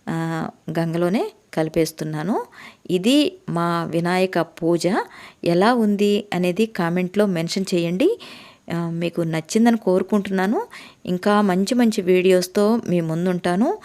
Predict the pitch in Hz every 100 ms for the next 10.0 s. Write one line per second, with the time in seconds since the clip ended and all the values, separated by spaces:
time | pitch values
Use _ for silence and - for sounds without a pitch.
0 | - - - _ 170 180 180 180 - -
1 | _ _ _ 175 190 214 240 214 208 220
2 | 202 294 - - _ - 180 196 254 277
3 | 233 190 180 175 180 180 185 185 185 226
4 | 165 175 214 208 196 190 190 180 190 175
5 | 165 175 208 180 175 185 180 180 254 403
6 | - - - 170 170 208 214 202 190 190
7 | 214 175 165 175 180 175 214 175 170 170
8 | 165 165 - - 226 208 - 170 165 165
9 | 165 190 170 175 165 170 165 165 170 277